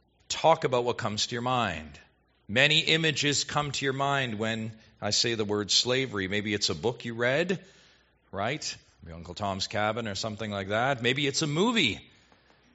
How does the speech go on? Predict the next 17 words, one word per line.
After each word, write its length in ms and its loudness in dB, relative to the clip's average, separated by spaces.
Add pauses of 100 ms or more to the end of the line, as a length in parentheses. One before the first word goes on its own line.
(160)
Amistad 580 2
or 120 4
others, 380 4
right? 220 4
You 120 4
have 120 4
these 240 -4
images 560 2
of 640 0 (320)
slavery 1080 2
that 160 -2
come 240 -2
to 80 -6
your 120 -2
mind. 440 2
And 160 0
yes, 840 4